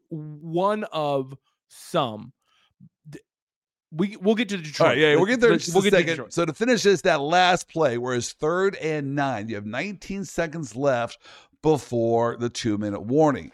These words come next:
Speaker 2: It, you could run the ball, sure, and the clock
Speaker 1: You could.
Speaker 2: would run. All it's gonna run off is, at that point, twelve,
Speaker 1: Nineteen. Yeah,
Speaker 2: you know,
Speaker 1: nothing.
Speaker 2: uh, thirteen seconds, however long that game, that play took, minus that,
Speaker 1: Right.
Speaker 2: that time period. That's not worth it.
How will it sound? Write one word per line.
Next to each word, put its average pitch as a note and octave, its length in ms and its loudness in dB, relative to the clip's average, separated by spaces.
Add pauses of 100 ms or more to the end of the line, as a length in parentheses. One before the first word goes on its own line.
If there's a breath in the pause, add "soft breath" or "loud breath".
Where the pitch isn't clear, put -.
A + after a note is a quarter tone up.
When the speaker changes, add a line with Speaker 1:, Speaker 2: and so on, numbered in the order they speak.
(120)
Speaker 2:
It, C#3+ 200 -8
you F3+ 160 -6
could C4 180 -6
run G3+ 180 4
the C#4 100 6
ball, F#3+ 400 2
sure, C#3+ 340 2
and E3+ 100 -4
the D#3 60 -6
clock C#3 260 2
Speaker 1:
You A#3+ 80 -4
could. - 100 -6
Speaker 2:
would F#3+ 60 -8
run. F3 340 2 (440 loud breath)
All D#4+ 300 6
it's - 100 -2
gonna A#3 180 4
run G#3 260 4
off G#3+ 300 4
is, E3+ 340 0 (240)
at B2+ 120 -2
that F3 200 2
point, D#3+ 440 -2
twelve, A#2+ 420 -2
Speaker 1:
Nineteen. C#3+ 320 -8 (300)
Yeah, A#3 160 -8 (160)
Speaker 2:
you F3+ 80 -4
know, D3 240 2
Speaker 1:
nothing. B2 120 -18
Speaker 2:
uh, B2+ 220 0
thirteen D#3+ 460 -6
seconds, - 420 -4
however D#3+ 200 -2
long D#3+ 180 0
that D3+ 140 -6
game, D3 200 -6
that C#3 160 -2
play D3 200 -4
took, C3+ 280 -4
minus B2+ 320 -4
that, C#3 200 -4 (140 soft breath)
Speaker 1:
Right. - 60 -10
Speaker 2:
that C#3 160 -2
time A3+ 240 0
period. D3 280 -6 (440 loud breath)
That's A3+ 220 -2
not A3 240 0
worth G3+ 300 4
it. - 140 -6